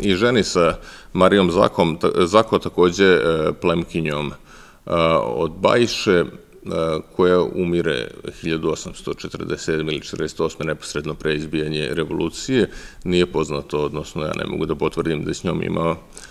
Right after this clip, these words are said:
e, potomstvo. I u tom nekom periodu, e, Sretimirović, e, e, izučava pravo, studira pravo.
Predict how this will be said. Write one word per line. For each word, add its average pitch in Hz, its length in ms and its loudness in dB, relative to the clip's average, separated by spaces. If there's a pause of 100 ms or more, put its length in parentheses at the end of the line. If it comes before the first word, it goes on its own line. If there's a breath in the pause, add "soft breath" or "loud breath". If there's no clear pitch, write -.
(260 loud breath)
e, 87 280 0 (160)
potomstvo. 104 680 2 (960 loud breath)
I 160 160 4
u 120 300 2
tom 127 180 2
nekom 101 260 2
periodu, 101 560 6
e, 87 640 0 (340)
Sretimirović, 92 880 0
e, 76 40 -4
e, - 60 -6 (1500)
izučava 95 540 2
pravo, 85 520 4
studira 87 480 0
pravo. 95 520 0